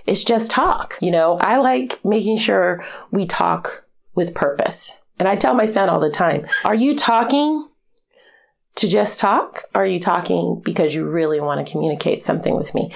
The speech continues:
Because honestly, people will stop listening to you if you just talk for the sake of talking. If you're talking for the sake of talking,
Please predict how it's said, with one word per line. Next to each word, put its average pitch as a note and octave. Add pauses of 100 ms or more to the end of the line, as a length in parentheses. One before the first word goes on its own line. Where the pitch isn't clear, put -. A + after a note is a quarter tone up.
(240)
Because F3 (480)
honestly, F3+ (520)
people C#4
will G3
stop -
listening G3
to -
you D3 (800)
if A3+
you A3+
just A3+
talk G3+
for -
the F3+
sake -
of F#3+
talking. - (580)
If F3+
you're C4+
talking D#4+
for C#4
the B3
sake A#3
of F#3
talking, E3